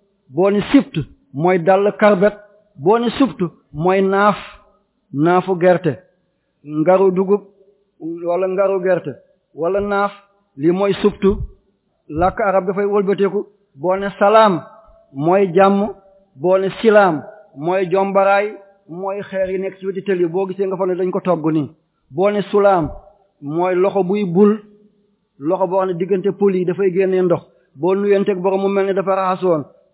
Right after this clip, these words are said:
fekk ndox kese, loolu mooy sulaam, salaam, silaam, sulaam. Labisa, labasa, labusa.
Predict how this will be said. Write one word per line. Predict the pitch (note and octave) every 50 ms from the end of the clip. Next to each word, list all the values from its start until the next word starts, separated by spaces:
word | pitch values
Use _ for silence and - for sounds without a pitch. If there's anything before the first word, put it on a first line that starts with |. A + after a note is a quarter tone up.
| _ _
fekk | - F3 F3+ F3+
ndox | F#3+ F#3 F#3 F#3+ F3
kese, | - G3+ F3 F3+
loolu | D#3+ E3 F3+ F#3+
mooy | F#3+ G3 G#3 G3
sulaam, | - - G3+ G3 F#3+ G3 G3+ A3 A3+ - _ _ _ _ _ _ _ -
salaam, | F#3+ F#3+ F#3+ G3 G3+ G3+ G3+ G#3+ A3+ - - _ _ _ _ _ _
silaam, | - G3+ G3+ G3+ G3 G3+ G#3 G#3+ A3 - - _ _ _ _ -
sulaam. | - G3 G3 F#3+ F3 D#3+ D3 B2+ - - - _ _ _ _ _
Labisa, | - C#3+ D3+ D#3+ F3+ G3 G3 F#3 G#3+ G3+ - G3+ G3+ G#3+ - _ - _ _
labasa, | - D3+ E3+ F#3 G3+ G3+ F#3+ G#3 G3 G3+ G3+ G#3 - - - _ _
labusa. | D3 D#3+ G3 G3 F3+ F#3+ F3+ - D3+ B2+ -